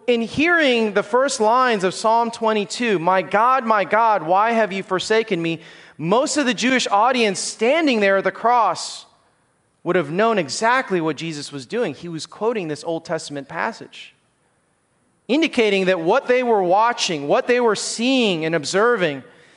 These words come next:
that that was happening, in the, it was being fulfilled in their very presence.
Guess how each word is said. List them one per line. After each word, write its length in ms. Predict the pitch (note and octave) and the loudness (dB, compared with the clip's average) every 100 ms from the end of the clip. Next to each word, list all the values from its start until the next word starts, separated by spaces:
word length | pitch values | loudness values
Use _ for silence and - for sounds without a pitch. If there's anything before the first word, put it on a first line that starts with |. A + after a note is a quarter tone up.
| - | -12
that 100 | D3 | -2
that 160 | F3 F3+ | 0 0
was 140 | E3+ | -2
happening, 680 | - F#3 G#3 F#3+ D#3+ D3 C#3+ _ _ _ | -6 -2 -2 -2 -4 -6 -10 _ _ _
in 220 | F#3 G#3+ | -8 -6
the, 160 | G#3+ G3 | -6 -2
it 60 | |
was 180 | G3+ G3 | -2 -2
being 200 | D#3+ F#3 | -6 -8
fulfilled 460 | - D#3 - G#3 D#3+ | -10 -10 -4 -2 -2
in 140 | D#3+ | -6
their 120 | E3+ | -6
very 260 | D3+ D#3+ D#3 | -2 -2 -2
presence. 640 | - E3 F#3+ B2 - - | -6 -8 -10 -14 -20 -20